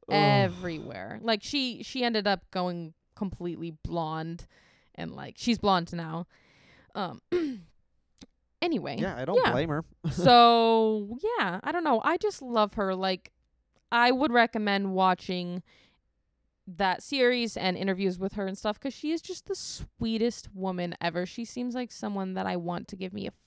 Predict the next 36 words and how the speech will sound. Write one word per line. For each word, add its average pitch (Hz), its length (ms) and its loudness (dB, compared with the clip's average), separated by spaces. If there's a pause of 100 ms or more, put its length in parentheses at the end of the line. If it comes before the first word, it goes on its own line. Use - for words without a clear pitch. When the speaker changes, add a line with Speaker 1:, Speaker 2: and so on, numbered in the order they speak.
(120)
Speaker 2:
fucking 214 400 -4 (240)
hug. 170 460 -4 (160)
Speaker 1:
Aw. 123 560 0
Speaker 2:
In - 80 2
two 277 140 -2
thousand 262 280 2
seven, 220 360 0
she 226 160 -4
established 202 520 -2
the 190 100 -4
Lorena 185 380 -2
Gallo 277 400 -2
Foundation, 220 840 -2
and 196 140 -4
their 196 100 0
mission 226 300 -2
statement 196 640 -6
is, 180 640 -6
from 175 140 -10
their 170 100 -4
website, 175 540 -6
quote, 175 420 4 (440)
"The 214 60 -6
Lorena 247 320 4
Gallo 233 380 4
Fa-, 214 400 -4
Foundation's 202 480 0
mission 196 320 -4
is - 160 -12
to 208 80 -8
expand 202 520 -6
domestic 202 420 -8
violence 196 420 -4
and 196 140 -8
sexual 208 380 -6
assault - 400 -2